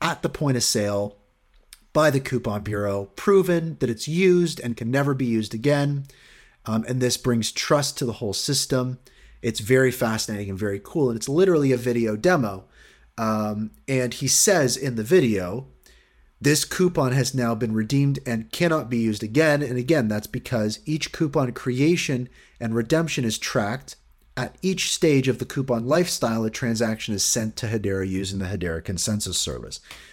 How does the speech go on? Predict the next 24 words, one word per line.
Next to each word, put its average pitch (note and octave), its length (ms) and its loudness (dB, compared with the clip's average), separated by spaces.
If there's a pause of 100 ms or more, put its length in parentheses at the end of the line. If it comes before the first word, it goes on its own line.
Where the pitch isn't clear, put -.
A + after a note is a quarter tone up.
(120)
Uh, G2 140 -6
so A2+ 160 -2
go F3+ 180 4
back F3+ 260 4
and D#3 100 4
listen D3 320 2
literally D3 440 4
to C3 220 -4
any C3+ 260 2
of A#2 140 2
my A2+ 120 -2
previous G#2+ 400 -2
episodes. G#2 440 -4
I G2 100 -6
probably C3+ 340 0
talk A#2 260 -2
about G2 220 -2
coupons. G2+ 440 -6
There's, G2+ 300 -4
we A#2+ 80 -4
talked C3+ 260 0
about C3 120 0
a A#2 40 0
lot G#2+ 460 -2